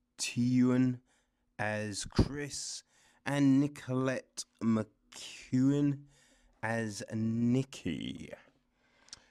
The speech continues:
Yeah, so, uh, the gist of the film is, um,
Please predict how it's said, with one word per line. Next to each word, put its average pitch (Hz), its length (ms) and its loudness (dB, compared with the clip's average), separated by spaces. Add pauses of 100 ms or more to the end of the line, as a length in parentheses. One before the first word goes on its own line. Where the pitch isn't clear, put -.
(340)
Yeah, 139 200 2 (480)
so, - 260 -4
uh, 120 720 4
the 117 320 0
gist 123 680 -2
of 107 260 -6
the 107 120 -4
film 110 720 -2 (520)
is, 113 540 0
um, 104 560 -2